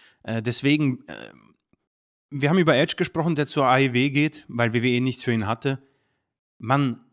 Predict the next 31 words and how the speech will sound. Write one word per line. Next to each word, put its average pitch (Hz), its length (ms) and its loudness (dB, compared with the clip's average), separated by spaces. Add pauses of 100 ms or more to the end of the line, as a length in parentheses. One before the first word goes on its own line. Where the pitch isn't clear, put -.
(560)
Bayley 156 760 2 (640)
wird 135 200 -2
vom 120 200 0
W 120 120 2
W 123 80 0
E 127 160 0
nicht 127 220 -4
entsprechend 117 720 -6
gen-, 113 240 -4
gut 143 300 0
genug 123 320 0
eingesetzt 107 680 -4
und, 104 360 -6
äh, 101 200 -8
weiß 113 200 -4
nicht, 117 160 -6
wie 113 80 -4
da 113 160 -2
die 113 60 -4
Vertragssituation 110 1040 -6
ist, 107 140 -6
aber 101 180 -6
sie 104 100 -8
verdient 107 340 -6
Besseres. 95 460 -8
Das 90 160 -16
ist 95 100 -16
für 107 80 -10
mich 101 200 -8
mal 98 140 -6
eins. 110 340 -8